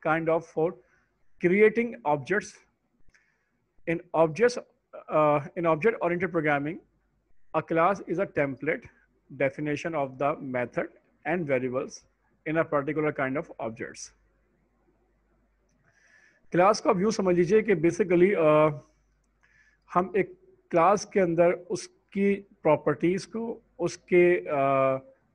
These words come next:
अ, मेथड्स को हम क्या करते हैं? डिफाइन करते हैं। सिंपल उसको डिस्क्राइब करते हैं। वो एक टेम्पलेट्स, अ, होती है, अ, क्लास जो है, और, अ, उस क्लास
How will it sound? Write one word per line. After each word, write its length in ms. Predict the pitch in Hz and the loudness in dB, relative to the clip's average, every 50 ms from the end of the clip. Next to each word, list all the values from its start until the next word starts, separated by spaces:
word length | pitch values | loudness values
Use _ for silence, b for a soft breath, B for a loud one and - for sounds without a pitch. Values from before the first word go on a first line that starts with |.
| _ _ - | _ _ -4
अ, 140 | 143 131 131 | -4 -2 -2
मेथड्स 560 | 131 135 139 139 139 - 185 196 180 - - | 0 0 -2 -2 0 0 0 0 0 -4 -8
को 180 | - 170 165 | -6 -4 -4
हम 180 | 160 143 156 165 | -2 -4 -6 -4
क्या 120 | 151 165 | -2 -2
करते 260 | 151 160 151 - - - | -2 -2 -4 -4 -8 -10
हैं? 320 | - - - - 135 127 | -10 -10 -14 -18 -12 -10
डिफाइन 440 | 139 131 - _ 143 127 127 123 117 | -10 -10 -6 _ -6 -6 -6 -8 -12
करते 340 | - 110 104 - _ - - | -12 -14 -14 -14 _ -20 -20
हैं। 100 | - _ _ _ _ _ _ _ - _ _ - - - - - - - - - - - - _ | -20 _ _ _ _ _ _ _ -20 _ _ -20 -20 -20 -20 -20 -20 -20 -20 -20 -20 -20 -20 _
सिंपल 340 | - - - 190 190 202 202 | -16 -8 -6 -6 -2 -2 -4
उसको 200 | 185 196 - 190 | -4 -2 -4 -2
डिस्क्राइब 460 | 156 151 143 - - - 156 139 131 - - | -2 -2 -6 -6 -4 0 0 0 0 -2 -8
करते 300 | - 120 104 - _ - | -14 -14 -14 -14 _ -20
हैं। 100 | - - _ _ _ _ _ _ _ _ | -20 -20 _ _ _ _ _ _ _ _
वो 100 | 156 165 | -2 -2
एक 180 | 190 196 190 - | -2 -2 -2 -2
टेम्पलेट्स, 580 | - 160 156 156 151 175 185 190 185 - - - | 0 0 0 0 -2 0 0 0 0 -2 -10 -10
अ, 120 | - - | -8 -6
होती 360 | 160 143 127 147 143 - 180 175 | -6 -4 -4 -4 -4 -2 0 0
है, 140 | 156 151 | 0 0
अ, 120 | 165 - b b b b b b b b _ 156 | -2 -6 b b b b b b b b _ -4
क्लास 640 | 143 139 139 139 139 135 131 - 151 143 143 151 143 | -2 0 0 0 0 -2 -2 -2 0 2 2 2 0
जो 140 | 143 160 156 | 0 0 0
है, 340 | 160 180 180 - _ _ _ _ _ _ | 0 0 -2 -6 _ _ _ _ _ _
और, 340 | - 156 139 139 139 139 139 | -4 -2 0 0 2 2 0
अ, 500 | 139 139 139 139 139 135 135 - - _ - | 0 0 0 0 0 0 -2 -4 -6 _ -6
उस 160 | 208 202 - | -6 -4 -6
क्लास 720 | - _ _ - 165 160 170 185 190 196 180 - - _ | -8 _ _ -2 0 2 2 2 2 0 -2 -6 -16 _